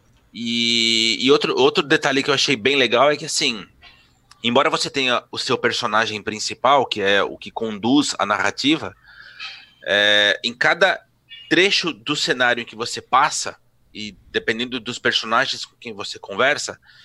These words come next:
o jogo te abre uma espécie de, seria uma missão paralela, mas é uma ramificação da história em que você acompanha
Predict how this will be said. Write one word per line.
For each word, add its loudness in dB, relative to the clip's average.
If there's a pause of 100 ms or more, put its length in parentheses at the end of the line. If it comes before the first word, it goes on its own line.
(280)
o -10
jogo 2
te 2
abre 2
uma 0
espécie -2
de, -4 (1080)
seria 0
uma 4
missão 2
paralela, 4
mas -2
é 2 (180)
uma 0
ramificação -2
da 0
história -2 (540)
em -12
que -6
você 0 (380)
acompanha 0